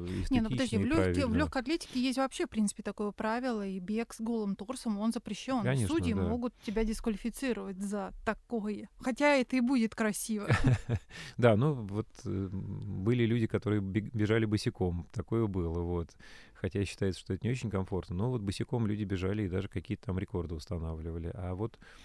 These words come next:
Speaker 2: да, с голым торсом, ну, наверное, это правильно. И, э, поэтому, если мы говорим про индор в Москве,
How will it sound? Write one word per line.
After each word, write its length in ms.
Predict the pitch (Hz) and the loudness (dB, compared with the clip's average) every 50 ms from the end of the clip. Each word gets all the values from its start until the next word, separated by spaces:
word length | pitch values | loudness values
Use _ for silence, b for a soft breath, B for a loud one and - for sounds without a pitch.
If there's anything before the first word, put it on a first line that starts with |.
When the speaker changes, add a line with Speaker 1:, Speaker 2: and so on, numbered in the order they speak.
| B B B - | B B B 2
Speaker 2:
да, 120 | 107 95 82 | 2 2 2
с 60 | 85 | 2
голым 280 | 98 113 113 110 110 | 2 2 2 2 2
торсом, 320 | - 160 160 123 - 101 104 | 2 0 -2 0 -2 -2 2
ну, 80 | 143 170 | 2 4
наверное, 340 | 175 175 170 165 156 156 147 | 4 4 2 2 2 0 -2
это 100 | - - | -2 -2
правильно. 500 | - - 190 226 208 151 127 117 104 101 | 0 0 2 2 2 2 2 2 0 0
И, 320 | 104 110 113 113 117 110 b b b b b b b | 0 0 2 2 2 0 b b b b b b b
э, 180 | - 107 104 95 | 0 0 0 2
поэтому, 440 | - 120 127 127 - - 120 123 123 | 4 4 4 4 2 2 2 2 2
если 300 | 120 123 127 120 - 123 | 2 2 0 0 0 0
мы 80 | 123 120 | 0 2
говорим 280 | 117 123 123 120 113 107 | 2 2 2 2 2 2
про 200 | 120 120 120 117 | 2 2 2 2
индор 240 | 113 117 120 113 107 | 4 2 2 2 2
в 20 | 110 | 2
Москве, 520 | 117 120 - - 143 139 160 170 170 | 0 0 0 0 0 2 2 2 2